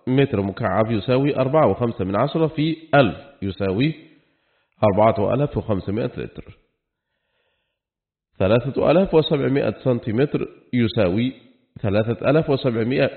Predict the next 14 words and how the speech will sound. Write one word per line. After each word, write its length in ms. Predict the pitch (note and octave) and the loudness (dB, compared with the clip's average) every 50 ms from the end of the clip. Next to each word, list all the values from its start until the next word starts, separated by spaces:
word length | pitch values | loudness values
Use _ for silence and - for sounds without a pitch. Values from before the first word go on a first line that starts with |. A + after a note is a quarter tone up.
| - | -6
في 340 | - B2 B2 A#2 - - - - | -6 -4 -2 -2 -4 -4 -6 -2
واحد 400 | A#2+ C#3+ D3 C3+ B2+ C#3 C3 A#2 | 0 0 2 2 0 -2 -2 -2
من 280 | G#2+ A2 C3 C#3+ C#3+ | 0 0 0 0 2
الألف 520 | C3+ C3 - - - D#3+ E3+ C3+ F2+ - - - - _ _ _ - | 0 0 -2 -2 -2 0 0 0 -2 -4 -8 -14 -20 _ _ _ -6
يساوي 540 | A2+ G#2 F#2+ - G2+ G#2 A#2 A#2+ B2 B2+ B2 - _ _ _ _ _ _ _ _ _ | -6 -4 -4 -2 -2 -2 -2 -2 -4 -4 -6 -12 _ _ _ _ _ _ _ _ _
ثلاثة 380 | - G3+ G#3+ G#3 - - - F#2 | -4 0 0 2 2 2 0 -2
وسبعة 340 | D2 - - F#2+ F2+ A#1+ A1+ | -2 -2 -4 -4 -6 -4 -6
من 120 | - B1+ | -6 -4
عشرة 280 | C2+ A#2 B2 - - F2 | -4 -4 -4 -4 -4 -6
لترات. 580 | D#2 E2+ - - B2 C3+ - - - - - - _ _ _ _ _ _ _ _ _ _ _ _ _ _ _ _ _ _ _ _ _ _ _ _ _ _ _ _ _ _ _ _ _ - A#2+ | -4 -6 -6 -4 -4 -4 -4 -6 -10 -18 -20 -20 _ _ _ _ _ _ _ _ _ _ _ _ _ _ _ _ _ _ _ _ _ _ _ _ _ _ _ _ _ _ _ _ _ -4 0
مثال 800 | B2 B2+ A#2 - A2+ A#2+ B2+ C3 C3 B2 A#2+ A2+ - - - - | 2 2 2 4 4 4 6 6 6 4 2 -2 -4 -4 -2 -2
اثنان، 520 | C3 C3+ - - F#2 B1+ G1+ G1+ - - - - _ _ _ _ _ _ _ _ _ _ _ _ _ _ _ _ _ _ _ _ _ _ _ _ _ _ _ _ _ _ _ _ _ _ _ _ _ _ _ _ _ - | -2 -2 -2 -4 -4 -4 -4 -8 -12 -16 -18 -20 _ _ _ _ _ _ _ _ _ _ _ _ _ _ _ _ _ _ _ _ _ _ _ _ _ _ _ _ _ _ _ _ _ _ _ _ _ _ _ _ _ 0
كم 200 | - D3 C#3 D#3 | 0 2 2 4
لترا 420 | G3+ A#3 A3+ A#3 G3 F#3+ F3 D#3 | 2 2 2 4 4 4 4 2